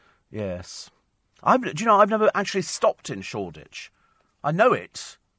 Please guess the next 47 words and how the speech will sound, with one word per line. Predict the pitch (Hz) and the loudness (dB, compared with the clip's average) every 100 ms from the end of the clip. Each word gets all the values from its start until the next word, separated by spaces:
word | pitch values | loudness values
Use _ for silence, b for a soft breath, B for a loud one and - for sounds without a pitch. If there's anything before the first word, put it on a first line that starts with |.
| - | -6
I | |
know | 151 160 | -2 2
of | 160 - | 2 0
it | 90 - - | -12 -18 -18
because | 107 113 | -14 -10
I | |
know | 117 117 | -6 -6
it's, | 110 - - | -8 -14 -18
it's | - | -16
just | 113 - | -16 -12
full | 113 | -12
of | 92 | -4
bars | 113 104 98 90 | -2 0 -2 -6
and | 92 | -10
things | 98 92 | -12 -12
like | 92 87 | -12 -12
that. | 98 80 - - b b b | -12 -12 -16 -20 b b b
Or | - | -12
basically, | 82 98 - 85 92 | -6 -6 -8 -14 -14
this | 92 - | -14 -14
is | |
where | 87 90 | -14 -14
you | |
go | 87 | -14
to | 82 - | -16 -18
pull. | - 127 78 - _ b b b | -10 -8 -8 -14 _ b b b
And, | - 127 127 127 127 127 | -4 -2 -2 -2 -6 -2
um, | 135 139 131 - | -2 -2 -6 -10
and | 147 | -4
that's | 160 151 | -4 -4
all | 170 160 | -6 -4
it | 175 | -4
is. | 190 | -4
There's | 147 | -4
nothing | 214 185 139 107 | -4 -2 -4 -4
remarkable | 139 143 139 - 107 | -2 2 2 0 -8
about | 107 113 101 | -2 -2 -2
the | 113 | -4
area. | 123 117 90 | -4 -4 -4
It | 92 | -10
was | 117 | -10
bombed | 90 120 117 110 | 0 0 0 -4
a | |
lot | 101 104 | -4 -4
in | 104 | -6
the | 101 | -8
war. | 101 104 127 | -6 -6 -6